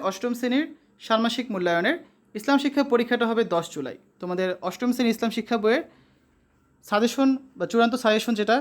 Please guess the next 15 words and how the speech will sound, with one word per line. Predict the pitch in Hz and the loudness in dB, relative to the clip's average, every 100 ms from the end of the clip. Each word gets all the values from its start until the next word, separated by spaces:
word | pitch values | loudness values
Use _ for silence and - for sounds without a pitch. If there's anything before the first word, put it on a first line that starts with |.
| 285 - | -2 -4
সেটা | 196 | -2
হচ্ছে | 202 202 202 | -2 -2 2
আমরা | 196 | 4
আগামীকাল | 196 202 208 240 196 | 2 2 2 2 -2
পরীক্ষার | 190 208 196 | -2 2 2
আগে | 185 190 180 | 4 4 4
রাতে | 185 175 | 2 -2
দিয়ে | 160 156 | -4 -2
দিব। | 196 330 _ _ _ - | -4 -6 _ _ _ -8
আপাতত | 185 240 262 254 | -4 -2 0 2
তোমরা | 233 233 | 2 2
হচ্ছে | 240 240 | 2 0
এই | 208 | -2
বিষয়গুলো | 220 214 214 202 | -2 -2 -2 -2
পড়তে | 196 | -6